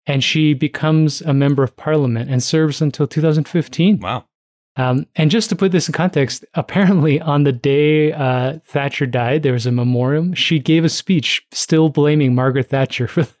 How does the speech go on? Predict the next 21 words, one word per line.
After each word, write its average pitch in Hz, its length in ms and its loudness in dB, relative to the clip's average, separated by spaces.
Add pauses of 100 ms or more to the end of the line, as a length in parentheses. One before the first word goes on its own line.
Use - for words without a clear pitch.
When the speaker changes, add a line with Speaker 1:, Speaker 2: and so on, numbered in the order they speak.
(160)
Speaker 1:
<laughs> - 300 -20
for 175 120 -2
the 190 220 -4
ills 147 300 2
of 135 100 0
socialist, 139 720 -2
uh, 123 180 -2 (380)
problems 135 460 0
in 139 80 0
that 123 140 -2
country. - 560 -14 (420)
So - 140 -2
she 139 160 -2
doesn't 151 160 0
fuck 127 240 -2
around. 113 180 -4 (220)
Uh, 131 280 -2
so - 140 -4
that's 226 240 0
kinda 131 240 -2
cool. 123 420 -2